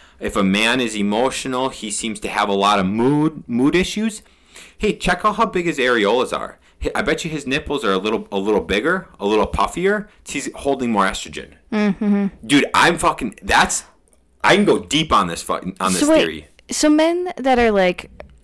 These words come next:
Speaker 2: physical or, like, emotionally abusive to women, do you think it's because they have lower testosterone? So they're, like, more moody and they wanna try and be the dominant ones?
Speaker 1: I would not say lower. I would actually say they have higher testosterone.
Speaker 2: Oh, really?
Speaker 1: And why they have higher testosterone? Because typically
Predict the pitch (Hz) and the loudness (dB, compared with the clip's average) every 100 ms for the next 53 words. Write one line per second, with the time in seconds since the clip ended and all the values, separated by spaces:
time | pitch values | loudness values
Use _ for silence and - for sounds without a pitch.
0 | - - 214 220 226 214 208 202 190 185 | -16 0 2 4 4 6 4 4 2 0
1 | 185 180 - 190 180 160 190 185 196 196 | 0 0 0 -2 0 -4 -6 -6 -2 0
2 | 208 226 _ _ - - 233 262 302 - | 0 0 _ _ -20 0 4 6 4 2
3 | 254 208 196 196 185 175 175 196 180 156 | 2 2 4 2 4 2 2 0 0 -2
4 | 175 185 196 202 _ - 233 208 196 180 | 0 -2 0 -2 _ -2 0 4 4 4
5 | - 196 196 196 196 196 190 190 190 190 | 2 2 4 4 4 4 4 4 4 2
6 | 190 185 185 180 - 180 180 180 180 175 | 2 2 0 -2 -2 0 0 -2 -4 -4
7 | 185 180 175 170 160 175 180 208 247 196 | -4 -4 -2 -2 -2 -2 -4 -2 0 2
8 | 220 107 107 127 - 120 117 104 90 - | 2 2 2 2 2 -2 2 2 2 2
9 | 90 90 - 95 98 92 87 92 - 98 | 0 0 -2 -4 -2 -2 -2 -4 0 0
10 | 90 - - - - 247 349 370 370 262 | 0 -6 -8 -6 -6 -2 0 2 2 2
11 | 202 - - 95 202 107 104 98 98 - | 0 0 2 4 4 2 0 -2 -2 0
12 | 101 98 107 - 101 101 135 131 104 - | 0 0 -4 -2 -2 0 -2 -4 -4 -4
13 | 104 - 160 175 196 185 175 | -4 -2 -4 -4 -4 0 0